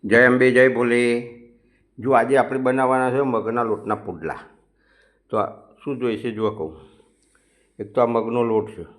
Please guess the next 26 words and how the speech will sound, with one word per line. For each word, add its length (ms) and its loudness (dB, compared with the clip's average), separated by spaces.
એ 80 -4
આપણે 220 -2
ઘંટીએથી 600 -8
તૈયાર 260 -4
લાયેલા 420 -6
છે. 140 -18
અને 120 -6
આ 80 2
મરચું 440 -4
છે, 180 0
આ 200 -2
હળદર 340 -4
છે, 160 -20
આ 40 -16
ગરમ 320 -2
મસાલો 400 -4
છે, 160 -20
આ 80 -10
મીઠું 440 -8
છે, 160 -20
અને 140 -10
આદુ 320 -4
મરચાંનો 460 -2
લસણની 360 -4
પેસ્ટ 420 -8
છે 100 -10